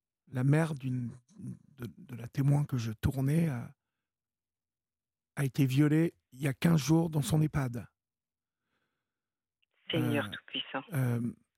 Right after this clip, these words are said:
Speaker 1: vous, vous savez, il y a, il y a, j'ai, j'ai un collaborateur de mon frère, euh, qui est avocat, qui m'appelle, euh, il y a trois semaines pour me dire que sa, sa fille, qui est, euh,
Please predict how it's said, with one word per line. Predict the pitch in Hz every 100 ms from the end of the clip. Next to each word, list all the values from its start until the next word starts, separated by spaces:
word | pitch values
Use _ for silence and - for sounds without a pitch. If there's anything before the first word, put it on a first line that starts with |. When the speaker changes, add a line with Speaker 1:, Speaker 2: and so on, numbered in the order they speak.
| _ _ _ _
Speaker 1:
vous, | 160 -
vous | 147 143
savez, | 170
il | 214
y | 165
a, | -
il | 202
y | 92
a, | 87 - - 78 87
j'ai, | 123 95
j'ai | 107 139 139
un | 127 90 120
collaborateur | - 151 151 160 165 156
de |
mon | 156 160
frère, | - 165 165 151
euh, | 139
qui | -
est | 156
avocat, | 151 151 - 175 185
qui | - 160
m'appelle, | 147 147 - 170 160
euh, | 151
il | 147
y | 151
a |
trois | - 165
semaines | - 170 170
pour | - 160
me |
dire | 160 165
que | 160
sa, | - 156 147 - - - - _ _
sa | - 143
fille, | - 170 160
qui | - 143 135
est, |
euh, | 135 139